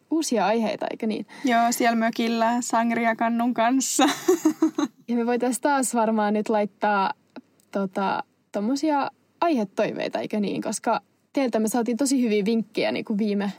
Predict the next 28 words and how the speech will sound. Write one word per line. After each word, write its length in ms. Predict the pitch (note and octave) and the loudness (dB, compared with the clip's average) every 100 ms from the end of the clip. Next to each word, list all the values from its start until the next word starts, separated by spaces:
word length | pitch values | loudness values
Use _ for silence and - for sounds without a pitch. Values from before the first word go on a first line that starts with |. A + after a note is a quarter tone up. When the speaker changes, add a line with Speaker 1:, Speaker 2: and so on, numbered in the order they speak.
| _ - | _ -2
Speaker 1:
viime 240 | A3+ G#3 | 0 0
kerralla, 420 | F3 D3 B2+ A#3 | 0 0 0 0
niin 180 | A#3 A#3 | 0 0
haluttais 540 | A3+ A#3+ A3+ A3+ A#3+ C4 | 0 -2 0 0 0 0
niitä 280 | C4 C4 | 0 0
lisää, 440 | D4+ F#4+ E4 D4 C4+ | 0 0 0 0 0
koska 500 | A#3+ B3 - B3 A#3 - - - - - _ | -2 -2 -2 -2 -2 -6 -18 -18 -20 -20 _
mitä 200 | B3+ A#3+ A#3 | -2 0 0
pitemmälle 420 | D#4+ F#4 D4+ C#4+ | 0 2 2 0
tää 220 | - A#3+ A3 | 0 0 0
podi 220 | D#4+ D#4 | 2 2
menee, 280 | D4+ C#4+ C4 | 2 0 -2
sitä 220 | - A#3+ | -2 0
vaikeammaksi 580 | D#4+ D4 A#3 A3+ A3+ A#3+ | 0 0 0 -2 -2 0
aiheitten 500 | D4 C4+ B3 G#3+ A3+ | 0 0 -2 -2 -2
keksiminen 500 | B3+ - B3 G#3 A3 | -2 0 0 0 2
menee, 360 | D4 D#4+ C4 | 2 2 2
mutta 340 | A#3 A#3+ - A3+ | 0 -2 -2 -2
tota, 380 | G#3+ A3 G3+ - _ _ _ _ - - _ - | 0 0 0 -4 _ _ _ _ -20 -20 _ -16
siksi 300 | - A3+ - | -10 -8 -2
me 60 | A3 | -2
nyt 140 | G#3 - | -2 -2
toivotaan 440 | A3 G3+ G3+ - G#3 | -2 0 -2 -2 -2
teiltä 300 | G3 G3 G3+ - _ _ B3 | -2 -2 -6 -10 _ _ -4
lisää 280 | G3+ G#3 | -2 0
aihetoiveita. 760 | - F#3+ G#3 - - - - - | 0 0 -2 -4 -8 -6 -8 -8
Niin. 180 | - B3+ | -8 -2
Speaker 2:
Joo, 300 | C#4 B3+ G#3+ | 2 4 4